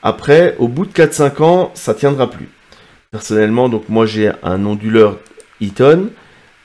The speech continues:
je peux donc changer la batterie dessus. C'est une batterie comme celle qu'on avait sur les mobylettes, euh, enfin moi j'avais ça sur ma mobylette,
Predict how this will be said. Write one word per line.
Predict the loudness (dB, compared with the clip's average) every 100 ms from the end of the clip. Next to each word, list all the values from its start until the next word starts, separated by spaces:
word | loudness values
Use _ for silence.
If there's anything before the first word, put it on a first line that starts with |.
| _ -20 -20
je | -8 -6
peux | -6 _ -2 0 0 -2 -4 _
donc | -6 -6
changer | -2 -2 2 2
la | 2 0
batterie | -2 -6 -8 -6
dessus. | -6 -8 -10 -10 -10 _ _ _ _
C'est | -6 -2
une | 0 2
batterie | 0 0 -8
comme | -2 -2
celle | 2 0
qu'on | 0 -2
avait | -2
sur | -4 -8
les |
mobylettes, | -6 -6 -2 -4 -4 -8
euh, | -8 -8
enfin | -2
moi | 0 2
j'avais | 2 0 -2
ça | -8 -10
sur | -10 -8
ma | -8
mobylette, | -8 -8 -6 -6 -6